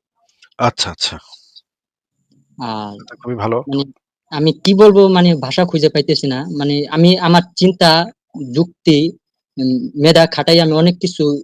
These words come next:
Speaker 2: এখন আমি বুঝতে পারছি। এটা যে আমার বয়স প্রায় আপনার under thirty, but আমি, আম-,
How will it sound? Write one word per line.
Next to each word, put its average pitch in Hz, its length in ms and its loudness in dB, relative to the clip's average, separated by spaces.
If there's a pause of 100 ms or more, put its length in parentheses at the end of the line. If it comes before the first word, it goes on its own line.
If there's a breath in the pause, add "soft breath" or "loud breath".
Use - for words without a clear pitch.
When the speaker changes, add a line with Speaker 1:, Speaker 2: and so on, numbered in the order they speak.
Speaker 2:
এখন 147 260 -6
আমি 139 140 -2
বুঝতে 139 300 -6
পারছি। 117 300 -10
এটা 143 260 -4
যে 135 320 -2
আমার 135 300 -2 (220)
বয়স 151 260 0 (420 soft breath)
প্রায় 143 180 2
আপনার 143 340 -2
under 143 300 -2
thirty, 131 540 -8 (440)
but 131 300 -8 (220)
আমি, 175 540 2 (460)
আম-, 170 320 -12